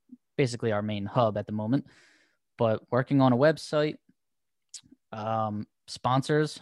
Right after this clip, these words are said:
talking to sponsors. If anybody's interested in sponsoring, if you wanna get your name out here, we're averaging,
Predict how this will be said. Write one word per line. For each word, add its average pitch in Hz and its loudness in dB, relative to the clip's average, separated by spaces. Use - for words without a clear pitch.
talking 123 -2
to 143 0
sponsors. 143 2
If 123 -2
anybody's 127 4
interested 131 -2
in 127 0
sponsoring, 135 -2
if 123 -4
you 120 -4
wanna 120 -2
get 117 -4
your 110 -6
name 135 0
out 131 0
here, 160 2
we're 123 2
averaging, 120 2